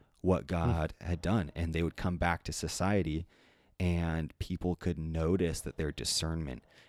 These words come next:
Speaker 1: and their judgment and their character was changed and formed because they had spent so much time with God.
Speaker 2: Hmm.
Speaker 1: It's not about the discipline in and of itself. It's about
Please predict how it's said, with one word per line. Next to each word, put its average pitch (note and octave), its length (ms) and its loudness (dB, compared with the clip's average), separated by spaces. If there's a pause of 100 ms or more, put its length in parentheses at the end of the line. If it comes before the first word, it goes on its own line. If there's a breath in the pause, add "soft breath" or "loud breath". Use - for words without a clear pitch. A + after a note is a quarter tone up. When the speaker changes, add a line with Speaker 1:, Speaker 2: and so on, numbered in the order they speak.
(120)
Speaker 1:
and D#2 140 -6
their C#2 120 -6
judgment D2+ 640 -4 (320 soft breath)
and E2 120 -6
their D2 160 -2
character E2 680 -2
was C2 260 -6
changed D#2+ 520 -4
and C#2 140 -6
formed D#2 720 0 (420 soft breath)
because D2+ 640 -2 (140)
they D#2 120 -4
had D2+ 100 -6
spent - 420 -6
so - 140 -4
much B1 220 -4
time A1+ 220 -8
with G1+ 180 -10
God. - 360 -8 (180)
Speaker 2:
Hmm. E2+ 260 -6 (180)
Speaker 1:
It's - 120 -6
not G2+ 220 4
about E2+ 220 2
the E2 60 -6
discipline D#2 520 -4
in D2+ 100 -4
and D2 100 -4
of - 100 -4
itself. - 680 -2 (260 soft breath)
It's F2 160 -4
about D2 360 0